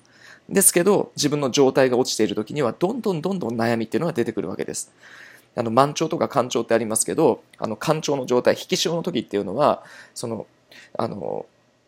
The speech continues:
浜の方には結構、こう、ゴツゴツ岩が出てくるわけですよね。それは潮が引いてるからってことです。レベルが三十とかに引いてるから。ですけど、それが満潮になってきて、レベル七十、八十、九十でどんどんどんどん押し寄せてくれば、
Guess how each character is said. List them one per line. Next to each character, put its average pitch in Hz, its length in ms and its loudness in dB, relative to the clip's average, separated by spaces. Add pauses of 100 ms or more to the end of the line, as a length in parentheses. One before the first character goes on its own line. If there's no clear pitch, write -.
(140)
浜 156 240 4
の 170 120 0
方 170 160 4
に 107 120 -2
は 107 180 4
結 - 180 -4
構、 - 200 -2 (280)
こ 123 100 2
う、 - 20 2
ゴ 185 140 4
ツ - 80 -8
ゴ 117 60 2
ツ 110 100 -4
岩 160 160 0
が 247 80 0
出 117 100 0
て 113 100 -4
く 113 80 -4
る 101 60 -2
わ 104 80 0
け 95 100 -10
で 107 80 -8
す - 140 -4
よ 92 100 -4
ね。 190 200 -6 (400)
そ - 140 0
れ 131 60 2
は 117 80 -4
潮 - 240 2
が 123 80 -4
引 160 180 -6
い - 40 -6
て 156 80 -4
る 151 80 -4
か 101 80 2
ら - 80 -6
っ - 40 -10
て - 60 -8
こ - 100 -8
と 73 120 -6
で - 80 -10
す。 - 120 -14 (280)
レ 127 100 2
ベ 123 100 2
ル 123 60 4
が 117 120 4
三 139 220 -2
十 101 120 -8
と - 80 -10
か 107 80 -10
に 107 100 -14
引 127 100 -2
い - 20 -10
て 120 100 -2
る - 80 -4
か 85 100 -8
ら。 - 120 -12 (420)
で 131 60 0
す - 60 -4
け - 60 -2
ど、 113 80 0
そ 151 140 2
れ 156 80 2
が 151 100 6
満 139 240 2
潮 147 120 -2
に 135 100 -4
な 135 80 0
っ - 40 -4
て - 80 -12
き 101 60 -8
て、 110 80 -2
レ 117 100 4
ベ 135 100 2
ル 135 80 -2
七 135 200 -2
十、 - 100 -6
八 120 200 -4
十、 117 80 -2
九 135 140 -6
十 - 60 -10
で 104 60 -2
ど 170 140 -2
ん - 20 -2
ど 139 60 -4
ん - 40 -2
ど 165 60 0
ん 165 40 -2
ど 120 60 -8
ん - 60 -6
押 117 100 -4
し - 80 -4
寄 165 60 -2
せ 139 140 -2
て 104 80 -6
く 117 100 -4
れ 101 120 0
ば、 127 300 2